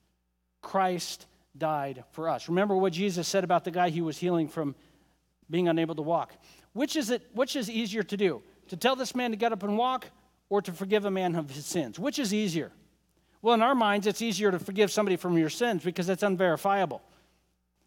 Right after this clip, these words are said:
He said, "So that you may know I forgive sins, take up your mat and walk out the room." How do we know Jesus saved? Because he dies for sinners.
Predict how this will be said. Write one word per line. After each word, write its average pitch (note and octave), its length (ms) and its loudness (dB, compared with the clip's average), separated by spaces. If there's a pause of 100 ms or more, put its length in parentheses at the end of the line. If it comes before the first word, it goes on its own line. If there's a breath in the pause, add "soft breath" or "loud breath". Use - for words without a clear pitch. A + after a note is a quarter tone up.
(240)
He G#3+ 80 0
said, G3+ 240 4
"So D4 400 4
that C#4+ 220 6
you C#4 220 4
may B3 220 6
know A3 680 4 (320 loud breath)
I B3+ 240 6
forgive A3+ 500 2
sins, F#3+ 580 4 (540)
take A3+ 180 0
up A3+ 100 -2
your G#3 100 0
mat F#3+ 300 2 (300)
and D3+ 100 -8
walk E3+ 200 -2
out D#3 140 -2
the D3+ 80 -10
room." B2 220 -10 (1600)
How A3+ 180 6
do B3+ 60 4
we B3+ 120 4
know B3 180 6
Jesus A3 380 0
saved? F3+ 320 2
Because A3 800 0
he A3 180 -6
dies F#3 640 2
for F#3+ 220 -8
sinners. D3+ 640 -8